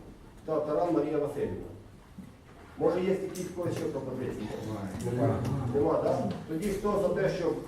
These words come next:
Speaker 1: е, Тимчик Оксана Святославівна,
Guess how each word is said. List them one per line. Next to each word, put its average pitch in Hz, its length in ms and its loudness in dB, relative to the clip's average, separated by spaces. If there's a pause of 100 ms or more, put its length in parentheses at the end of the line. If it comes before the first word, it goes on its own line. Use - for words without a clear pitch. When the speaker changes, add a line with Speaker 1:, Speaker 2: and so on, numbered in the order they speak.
(1700)
Speaker 1:
е, 139 40 2
Тимчик 190 480 0
Оксана 196 340 2
Святославівна, 190 580 0